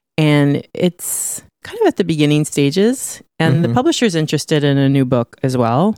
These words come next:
Speaker 1: on the, like, on what I'm doing. Um,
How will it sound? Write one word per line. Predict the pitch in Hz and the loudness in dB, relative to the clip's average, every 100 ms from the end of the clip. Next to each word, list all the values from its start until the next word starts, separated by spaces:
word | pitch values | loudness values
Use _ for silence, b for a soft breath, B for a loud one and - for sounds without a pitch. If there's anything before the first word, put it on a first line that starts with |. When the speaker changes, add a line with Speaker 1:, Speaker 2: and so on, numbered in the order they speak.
| - _ _ | -8 _ _
Speaker 1:
on | 135 131 | 0 2
the, | 131 _ _ _ - | 0 _ _ _ -10
like, | 120 - - | -8 -10 -6
on | 139 127 127 | -2 0 0
what | 139 127 | 0 0
I'm | 123 | 0
doing. | 127 127 165 B B B B B - | 0 0 0 B B B B B -4
Um, | 147 139 139 | 0 2 0